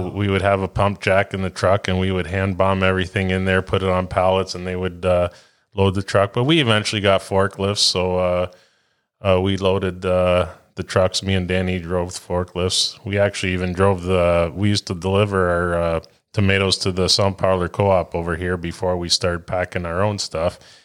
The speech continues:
Speaker 2: And, uh, when I got my license, I, me and Danny were both driving the steak truck and delivering <laughs> tomatoes out there.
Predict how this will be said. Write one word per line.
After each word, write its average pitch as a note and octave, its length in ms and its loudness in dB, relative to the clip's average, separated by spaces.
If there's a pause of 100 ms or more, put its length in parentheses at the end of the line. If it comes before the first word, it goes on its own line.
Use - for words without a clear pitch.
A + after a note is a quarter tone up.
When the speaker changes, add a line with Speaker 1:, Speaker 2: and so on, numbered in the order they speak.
(300)
Speaker 2:
And, F#2+ 400 0
uh, F2+ 420 2 (120)
when F#2+ 160 -2
I G2+ 120 2
got G#2 160 2
my G#2 120 2
license, G2 480 2
I, F2+ 260 2
me F#2+ 180 -2
and G2 120 -2
Danny G2+ 240 0
were F#2+ 120 0
both F#2+ 300 -4
driving G2 300 0
the F2 60 -4
steak G2+ 340 -2
truck F2+ 280 0
and F2 120 -8
delivering F#2+ 440 -2
<laughs> - 60 -10
tomatoes F#2+ 440 -4
out E2 220 -8
there. D#2 280 -10